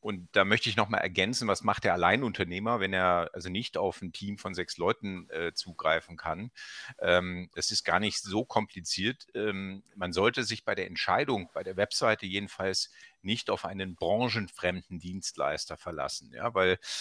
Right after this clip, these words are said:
äh, dieser Innenblick oder der Branchenblick ist ganz entscheidend, äh, um überhaupt, äh, dann auch beurteilen zu können, wie die Webseite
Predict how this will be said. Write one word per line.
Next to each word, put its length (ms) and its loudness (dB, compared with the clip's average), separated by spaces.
äh, 180 0
dieser 560 4
Innenblick 500 0
oder 160 0
der 220 -6
Branchenblick 720 -2
ist 100 -4
ganz 380 -4
entscheidend, 840 0
äh, 140 -4
um 260 -4
überhaupt, 600 4
äh, 120 -2
dann 220 -4
auch 200 -6
beurteilen 600 0
zu 160 -8
können, 360 -2
wie 60 -10
die 140 -10
Webseite 560 0